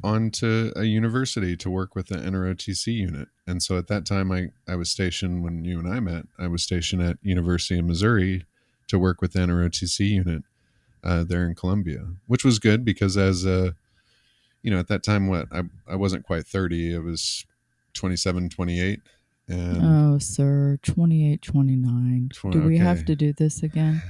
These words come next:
Speaker 1: <laughs>
Speaker 2: Do we
Speaker 1: Twenty,
Speaker 2: have to?
Speaker 1: twenty-eight, twenty-nine. I was
Speaker 2: Do we,
Speaker 1: old.
Speaker 2: do we have to do this
Speaker 1: Uh,
Speaker 2: again?
Speaker 1: and I was, I was going to school and, you know, working with, uh, N R O T C guys that were, like, eighteen, nineteen years old. So it was a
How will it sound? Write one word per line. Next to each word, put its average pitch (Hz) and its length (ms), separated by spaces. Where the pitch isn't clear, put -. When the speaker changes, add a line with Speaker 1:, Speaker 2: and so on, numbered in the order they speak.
Speaker 1:
<laughs> - 340
Speaker 2:
Do 175 160
we - 0
Speaker 1:
Twenty, 190 140
Speaker 2:
have 175 340
to? 180 180
Speaker 1:
twenty-eight, 85 480
twenty-nine. 80 420
I 87 80
was 80 80
Speaker 2:
Do 85 60
we, - 60
Speaker 1:
old. - 320
Speaker 2:
do 175 140
we 175 80
have 175 160
to 170 120
do 139 180
this 147 160
Speaker 1:
Uh, 107 220
Speaker 2:
again? 160 400
Speaker 1:
and 120 120
I 127 80
was, 123 400
I 107 100
was 127 160
going 110 240
to 110 60
school 98 540
and, 92 280
you 104 120
know, 92 100
working 92 380
with, 87 260
uh, 87 180
N 87 80
R 87 120
O 90 40
T 87 160
C 104 240
guys 87 360
that - 180
were, 85 500
like, 85 240
eighteen, 92 440
nineteen 87 420
years 85 220
old. 92 320
So 85 480
it 90 160
was 107 240
a 104 320